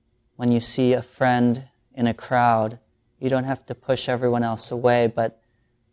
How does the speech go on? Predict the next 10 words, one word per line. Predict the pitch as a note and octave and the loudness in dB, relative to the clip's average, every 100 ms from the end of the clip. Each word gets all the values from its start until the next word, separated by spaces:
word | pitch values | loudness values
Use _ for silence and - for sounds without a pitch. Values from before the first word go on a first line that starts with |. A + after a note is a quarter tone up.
| _ | _
your | B2+ | -2
attention | B2 - C#3 C3 - C3 | -2 0 -2 -2 -2 -6
is | B2+ A#2+ A#2+ - - _ _ _ _ _ _ _ _ _ _ _ _ _ _ _ _ _ _ _ _ _ _ | -6 -8 -10 -12 -16 _ _ _ _ _ _ _ _ _ _ _ _ _ _ _ _ _ _ _ _ _ _
somewhat | _ - B2+ B2 A#2+ B2 | _ -8 0 2 2 0
narrowed | A#2+ A#2 A#2 A#2 A#2 A#2 A#2 | -2 0 2 2 2 0 -2
or | A#2 | -6
somewhat | A2+ - B2 A#2 A2+ A2+ B2+ _ | -10 -2 0 2 2 0 -4 _
focused, | _ B2 A#2 - A#2 A#2 - - - _ _ _ _ _ _ _ _ _ _ _ _ _ _ _ _ _ _ _ _ | _ -2 -2 0 0 -2 -8 -18 -20 _ _ _ _ _ _ _ _ _ _ _ _ _ _ _ _ _ _ _ _
somewhat | - - B2+ B2 A#2 A#2 A#2+ _ _ _ _ _ _ _ _ _ _ _ _ _ _ _ _ - | -20 -12 -4 -2 0 -2 -4 _ _ _ _ _ _ _ _ _ _ _ _ _ _ _ _ -2
given | C3+ B2+ A2+ A2 A#2+ | 0 0 -2 -2 -6